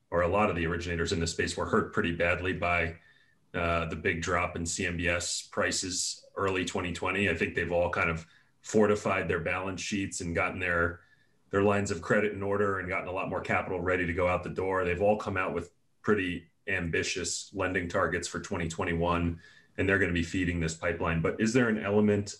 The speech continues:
of this on the demand side, which is that in a rising rate environment, in an, you know, unsure future environment, there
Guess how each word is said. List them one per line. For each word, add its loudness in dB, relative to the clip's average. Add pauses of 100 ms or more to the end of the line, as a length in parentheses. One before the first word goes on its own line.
of -2
this 2 (760)
on 2
the 2
demand 2
side, 4 (160)
which -2
is 4
that 4
in 4
a 4
rising 2
rate 0
environment, 0
in 4
an, 0 (180)
you -2
know, 0
unsure 0
future -4
environment, -4 (400)
there 2